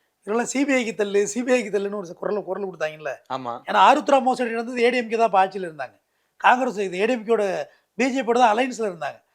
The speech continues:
Speaker 1: அதனால தான் இந்த பி ஜே பி இது சி பி ஐக்கு தள்ளு, சி பி ஐக்கு தள்ளாங்க. ஏன்னா சி பி ஐங்கிறது சென்ட்ரல் கவர்மெண்ட் தத்து புள்ள, அவங்க சொல்றது தான் கேட்கும். குறமரத்தில் பிறந்த புள்ள சி பி ஐ.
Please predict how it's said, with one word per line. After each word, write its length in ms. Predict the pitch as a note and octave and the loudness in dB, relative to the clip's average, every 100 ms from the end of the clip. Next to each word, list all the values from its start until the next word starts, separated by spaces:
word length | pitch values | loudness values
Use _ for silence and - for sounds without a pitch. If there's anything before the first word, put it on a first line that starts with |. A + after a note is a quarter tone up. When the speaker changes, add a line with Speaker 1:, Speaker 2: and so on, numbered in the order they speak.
| _ _ | _ _
Speaker 1:
அதனால 280 | A3+ B3 | 4 6
தான் 100 | C4 | 6
இந்த 100 | C4 | 4
பி 160 | F3+ C4 | 2 0
ஜே 120 | C4 | 0
பி 140 | G#3 A3 | 0 0
இது 380 | G3+ F#3 E3 _ _ | -2 -2 -8 _ _
சி 220 | - C#4 | -4 0
பி 100 | C4 | 0
ஐக்கு 200 | A3 G3+ | 0 -2
தள்ளு, 140 | G#3 | -2
சி 160 | A#3+ A3+ | -2 -4
பி 140 | A#3 | -4
ஐக்கு 40 | G3 | -6
தள்ளாங்க. 380 | F#3 D#3+ C3 _ _ _ | -8 -10 -14 _ _ _
ஏன்னா 120 | A#3 | -6
சி 220 | A#3+ C#4 C#4+ | -2 0 4
பி 80 | |
ஐங்கிறது 360 | C4+ B3 A#3+ B3 | 4 4 -2 -2
சென்ட்ரல் 320 | A#3 A#3 B3 | -2 -2 -2
கவர்மெண்ட் 300 | A3+ A3+ A3+ | -2 -4 0
தத்து 220 | G3 G3 | -2 -2
புள்ள, 180 | G#3 F#3+ - - _ _ _ _ | -8 -8 -10 -14 _ _ _ _
அவங்க 180 | F3+ E3+ | -6 -2
சொல்றது 360 | F#3 A3+ B3 | 0 4 4
தான் 120 | B3+ | 2
கேட்கும். 340 | A#3+ G3+ D3+ - _ _ _ _ _ _ - | -2 -4 -8 -14 _ _ _ _ _ _ 0
குறமரத்தில் 460 | G3 A3 A3 G#3 E3+ | 2 4 2 2 -2
பிறந்த 260 | F3 D#3 D#3 | -4 -6 -8
புள்ள 160 | E3+ | -8
சி 180 | - F3 | -8 -10
பி 140 | E3 | -12
ஐ. 200 | B2+ A2 | -12 -14